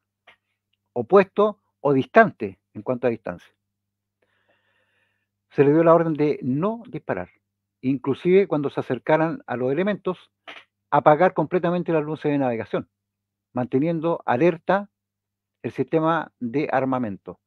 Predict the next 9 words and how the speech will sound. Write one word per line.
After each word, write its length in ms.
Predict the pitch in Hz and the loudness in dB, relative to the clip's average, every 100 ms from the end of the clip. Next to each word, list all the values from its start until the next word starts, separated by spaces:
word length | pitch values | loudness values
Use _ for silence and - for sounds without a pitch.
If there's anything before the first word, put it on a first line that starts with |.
| _ _ - | _ _ -10
activo. 500 | 113 175 113 90 _ _ _ _ _ _ _ _ _ _ _ _ _ _ _ - _ _ _ - | -6 -4 -4 -6 _ _ _ _ _ _ _ _ _ _ _ _ _ _ _ -20 _ _ _ -6
Esto 240 | 160 175 | -2 0
pasó 500 | 160 - 175 185 - - _ | 0 2 0 0 -2 -12 _
en, 260 | 131 131 131 | -4 -4 -4
en, 280 | 127 127 127 - | -4 -6 -6 -6
en 180 | 123 | -8
situaciones, 720 | 117 113 117 - 147 139 113 - | -8 -10 -12 -6 -2 -2 -2 -6
eh, 320 | 110 110 98 101 | -6 -4 -6 -10
distintas, 500 | 101 190 151 160 | -6 -4 -2 -4